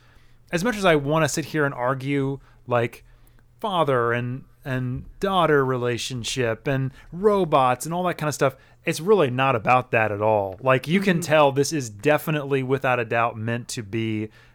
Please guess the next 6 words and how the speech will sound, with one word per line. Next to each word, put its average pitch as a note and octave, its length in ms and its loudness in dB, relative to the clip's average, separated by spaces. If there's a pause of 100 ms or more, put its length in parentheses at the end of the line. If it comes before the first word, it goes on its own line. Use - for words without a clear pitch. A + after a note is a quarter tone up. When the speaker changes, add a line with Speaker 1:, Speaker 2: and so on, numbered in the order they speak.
(140)
Speaker 1:
um, A2+ 400 -4 (140)
an B2+ 100 -6
allegory G#2+ 680 -2
for G2+ 500 -8 (140)
something G#2 360 -8
else. - 380 -8